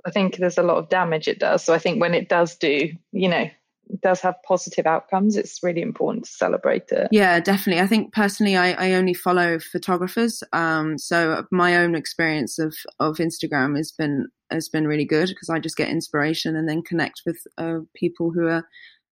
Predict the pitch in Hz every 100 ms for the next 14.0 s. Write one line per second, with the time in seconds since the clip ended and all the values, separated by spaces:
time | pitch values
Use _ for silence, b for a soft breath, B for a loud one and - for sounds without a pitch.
0 | - 180 175 170 180 175 175 - 175 170
1 | 175 170 185 180 165 185 151 170 170 170
2 | - 180 170 170 170 175 175 170 160 -
3 | 139 180 165 156 156 160 - 190 - 196
4 | 170 - 175 160 170 175 - - 175 170
5 | 170 165 165 160 160 160 165 160 170 170
6 | 170 - _ _ _ _ _ _ _ 247
7 | 247 - 277 302 302 - 311 - - 214
8 | 208 190 190 - 196 190 196 196 190 175
9 | 175 170 185 180 175 180 165 - - 185
10 | 175 185 175 - - 190 170 170 - -
11 | 196 190 - 170 170 - - - 180 170
12 | 170 - 190 180 170 160 160 185 180 -
13 | - - 160 - - - - 196 160